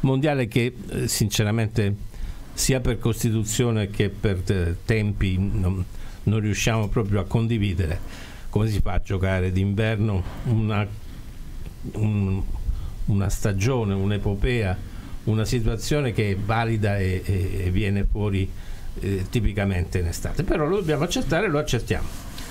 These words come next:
Come si fa, dicevo? Beh, come si fa? Allora, a questo punto a rimettersi in gioco e ad affrontare, tanto per dirne una, una squadra come la Lazio il quattro di gennaio.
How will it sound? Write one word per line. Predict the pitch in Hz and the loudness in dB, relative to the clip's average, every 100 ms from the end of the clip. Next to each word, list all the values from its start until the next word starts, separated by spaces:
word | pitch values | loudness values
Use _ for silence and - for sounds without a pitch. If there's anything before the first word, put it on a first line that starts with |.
| - - | -8 -6
Come | - 247 254 | -2 0 2
si | 226 | 0
fa, | - 180 | 2 2
dicevo? | 160 135 156 143 147 | 2 0 2 2 2
Beh, | 196 202 | 0 0
come | - 226 | 0 0
si | - | 0
fa? | 220 117 - - - - | 0 0 -2 -8 -6 -2
Allora, | 123 120 135 120 | 0 2 2 0
a | |
questo | 110 147 - 156 | 0 -2 0 0
punto | 196 240 - | 0 0 0
a | 135 | 0
rimettersi | 131 156 147 175 - 180 | 2 0 0 -2 0 0
in | 185 | 0
gioco | 180 233 202 151 - - - - - | 2 0 2 0 -2 -6 -10 -10 -2
e | 135 | 0
ad | |
affrontare, | 151 156 160 160 147 113 98 | 2 2 0 0 0 0 0
tanto | 156 147 139 | 0 0 0
per | 123 123 | 0 0
dirne | 135 131 143 | 0 0 2
una, | 143 147 113 110 | 2 2 2 2
una | 113 117 | 0 0
squadra | - 156 135 | 0 0 0
come | 113 147 | 0 0
la | 190 190 | 2 2
Lazio | 156 165 - 104 | 0 -2 -2 -2
il | - | 0
quattro | 139 120 - 104 | 0 0 0 0
di | 107 | 2
gennaio. | 107 196 160 107 104 147 - - | 2 2 2 0 0 0 0 0